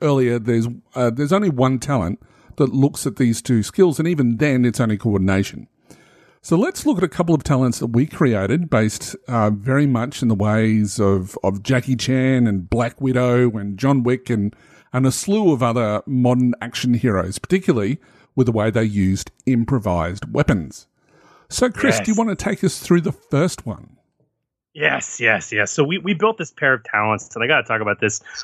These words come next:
Speaker 2: Julie and I kinda designed this together, and, and definitely inspired by, by those action heroes that you said. But, but again, it's that w-, when you think about the core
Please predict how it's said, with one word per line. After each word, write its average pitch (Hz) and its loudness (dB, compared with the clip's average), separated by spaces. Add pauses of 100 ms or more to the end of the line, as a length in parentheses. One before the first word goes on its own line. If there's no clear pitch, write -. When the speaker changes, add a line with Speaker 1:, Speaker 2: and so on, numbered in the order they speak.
(140)
Speaker 2:
Julie 151 2
and 135 0
I 135 -4
kinda 123 -2
designed 113 0
this 107 -4
together, 104 0 (720)
and, 147 2
and 139 -4 (180)
definitely 185 0
inspired 131 0
by, 120 -2
by 120 -4
those 110 -2
action 127 -2
heroes 104 -2
that 113 -6
you 110 -6
said. 135 0
But, 143 -12
but 120 2
again, 123 0
it's 117 -4
that 139 0 (560)
w-, 190 -4
when 196 2
you 196 0
think 269 -2
about 214 -2
the 135 -4
core 170 0